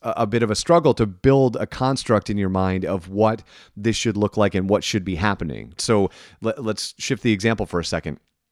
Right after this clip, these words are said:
We are all, and for those of you who this will drive crazy, I apologize for a second, but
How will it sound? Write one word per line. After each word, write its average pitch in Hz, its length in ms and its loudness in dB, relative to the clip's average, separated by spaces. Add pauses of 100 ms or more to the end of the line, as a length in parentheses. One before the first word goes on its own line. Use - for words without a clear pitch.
(580)
We 110 240 0
are 107 180 2
all, 113 300 6
and 98 260 -2 (760)
for 110 180 -2
those 107 220 2
of 104 80 -2
you 101 140 0
who 104 100 -2
this 92 220 -4
will 92 80 0
drive 92 300 0
crazy, 90 380 2
I 85 160 0
apologize 87 480 -2
for 82 100 -2
a 82 40 0
second, 78 240 -4
but 92 160 0